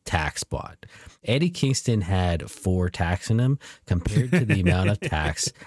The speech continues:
Speaker 1: that Britt Baker had in her back. Um, she nearly had all of them in her back. I, I don't think I've ever seen anybody take so many tacks to the back. Now,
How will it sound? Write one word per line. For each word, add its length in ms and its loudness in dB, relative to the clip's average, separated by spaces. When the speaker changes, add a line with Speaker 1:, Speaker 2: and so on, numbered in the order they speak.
Speaker 1:
that 220 2
Britt 240 0
Baker 420 2
had 360 0
in 180 -2
her 220 -2
back. 440 -4
Um, 460 0
she 320 2
nearly 640 2
had 320 0
all 380 0
of 100 -2
them 180 -6
in 180 0
her 140 0
back. 480 -2
I, 340 0
I 40 0
don't 200 2
think 140 2
I've 120 0
ever 280 2
seen 240 0
anybody 460 2
take 320 -2
so 300 2
many 380 0
tacks 460 -2
to 120 0
the 120 0
back. 480 0
Now, 300 2